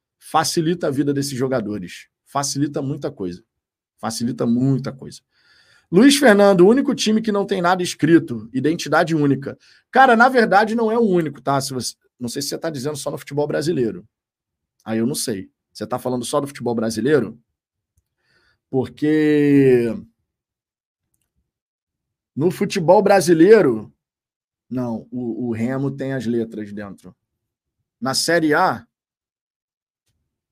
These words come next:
na Série A, eu acho que é só o Botafogo que não tem letra escrito, né? No escudo. Na Série A.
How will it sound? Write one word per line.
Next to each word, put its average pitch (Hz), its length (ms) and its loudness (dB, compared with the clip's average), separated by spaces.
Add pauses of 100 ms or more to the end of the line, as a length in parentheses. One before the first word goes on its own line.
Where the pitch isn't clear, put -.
(320)
na 127 120 -8
Série 165 360 0
A, 175 140 -2
eu 185 60 -2
acho 190 140 -8
que 196 60 -8
é 185 40 -4
só 196 180 -8
o - 20 -6
Botafogo 196 520 -6
que 127 100 -10
não 131 140 -6
tem 117 520 -4
letra 113 520 -4 (560)
escrito, 107 560 -10
né? 98 200 -14 (840)
No 117 140 -4
escudo. 107 500 -6 (800)
Na 110 160 -4
Série 113 420 -2
A. 101 220 -8